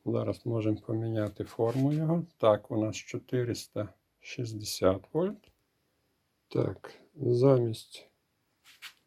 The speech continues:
круга поставив таку конструкцію, це в мене магніти. І тепер дивимося заряд конденсатора. Так, якщо я кладу на магніт,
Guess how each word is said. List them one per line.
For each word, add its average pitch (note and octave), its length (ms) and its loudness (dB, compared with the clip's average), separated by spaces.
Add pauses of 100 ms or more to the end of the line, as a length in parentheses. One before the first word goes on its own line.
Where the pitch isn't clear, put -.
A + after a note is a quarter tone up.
(300)
круга A2+ 400 0 (100)
поставив A#2 520 -4
таку - 280 -4
конструкцію, - 720 -4
це - 200 -2
в A2+ 60 4
мене A2 300 2
магніти. G#2+ 800 0 (800)
І F3+ 100 -2
тепер - 440 -10
дивимося C3+ 480 8
заряд A#2+ 500 4 (320)
конденсатора. A#2 1160 0 (1800)
Так, A2 380 -4
якщо B2+ 320 4
я A#2+ 120 8
кладу A#2+ 440 2
на A#2+ 80 4
магніт, A#2+ 640 4